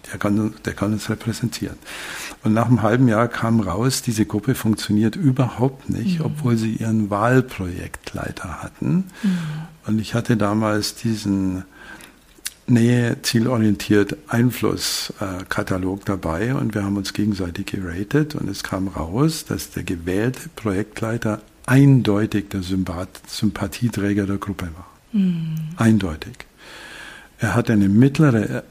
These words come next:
Speaker 1: Zielorientierung, also das ginge noch, aber der Einfluss, also der Einflusskreis, der Machtkreis, den die anderen geratet haben, war minimal, der war winzig.
Speaker 2: Mhm.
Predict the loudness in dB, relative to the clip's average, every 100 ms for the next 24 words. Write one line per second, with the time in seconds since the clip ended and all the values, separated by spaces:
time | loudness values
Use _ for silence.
0 | -6 2 2 4 2 2 0 0 2 4
1 | 2 0 -8 -20 _ _ _ _ _ -14
2 | -10 -6 -6 -6 0 2 2 2 -2 -6
3 | -16 -18 -20 -20 -20 -20 -20 -20 -20 _
4 | _ _ -2 0 0 2 2 4 4 6
5 | 6 2 0 0 0 -2 -4 -10 -8 -6
6 | -4 -2 2 2 2 -4 -4 -4 -2 0
7 | 0 0 -2 0 0 -2 -10 -6 -4 -2
8 | -2 0 0 0 0 2 0 -2 -2 -4
9 | -6 -8 -6 -4 2 6 8 8 6 2
10 | -2 -4 0 2 2 2 0 0 -2